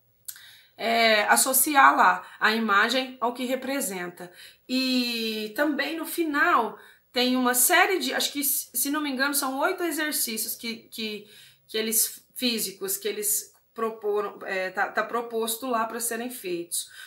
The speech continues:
Vocês podem fazer aqueles que tem na imagem, mandar foto pra mim ou vídeo,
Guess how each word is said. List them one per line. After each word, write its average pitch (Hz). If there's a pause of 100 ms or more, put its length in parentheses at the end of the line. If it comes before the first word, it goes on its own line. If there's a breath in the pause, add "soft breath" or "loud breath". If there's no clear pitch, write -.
(100)
Vocês 269
podem 277
fazer 247
aqueles 233
que -
tem 208
na 202
imagem, 190 (180 soft breath)
mandar 220
foto 214
pra 190
mim 196
ou 185
vídeo, 180